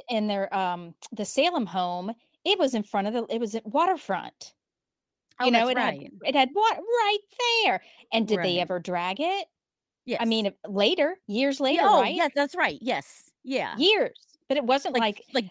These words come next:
Speaker 1: they, they
Speaker 2: decades.
Speaker 1: just blew it off. And I was, um,
Speaker 2: Mm-hmm.
Speaker 1: you know, and
Speaker 2: They didn't
Speaker 1: again,
Speaker 2: check the house or
Speaker 1: they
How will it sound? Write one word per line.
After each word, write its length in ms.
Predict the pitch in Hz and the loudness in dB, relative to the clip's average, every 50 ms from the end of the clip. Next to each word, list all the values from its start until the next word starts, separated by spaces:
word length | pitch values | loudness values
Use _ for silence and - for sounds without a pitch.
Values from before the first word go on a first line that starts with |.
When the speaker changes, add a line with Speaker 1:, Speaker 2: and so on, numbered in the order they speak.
| 262 277 | 0 0
Speaker 1:
they, 120 | 254 - 240 | 0 2 2
they 200 | - 302 285 226 | 4 4 4 2
Speaker 2:
decades. 0 | |
Speaker 1:
just 300 | 196 - 262 220 - - | 0 -4 -4 -4 -4 -6
blew 340 | 247 240 233 269 285 285 | -6 -2 0 0 0 2
it 60 | 294 269 | 2 2
off. 240 | 240 180 151 156 - | 2 0 0 -2 -2
And 100 | 190 208 | -2 -2
I 80 | 220 | 0
was, 160 | 226 220 208 - - - | -2 -2 -4 -6 -6 -6
um, 220 | 269 233 220 214 208 | -4 -2 -2 -2 -2
Speaker 2:
Mm-hmm. 300 | 220 220 220 220 240 277 | -4 -4 -4 -4 -4 -4
Speaker 1:
you 140 | 339 254 240 | -2 -2 -2
know, 160 | 202 175 170 | 0 -2 -2
and 140 | - 269 320 | -2 -2 0
Speaker 2:
They 100 | 269 254 | 0 0
didn't 200 | 277 269 262 247 | 0 0 -2 -2
Speaker 1:
again, 20 | |
Speaker 2:
check 200 | - - 226 214 | -2 -4 -6 -4
the 80 | - 208 | -4 -8
house 480 | 196 185 202 208 226 247 294 - - 220 | -4 -2 -2 -2 -2 -6 -8 -8 -4 0
or 60 | 285 | 2
Speaker 1:
they 300 | 277 269 240 247 240 | 2 2 0 -2 -6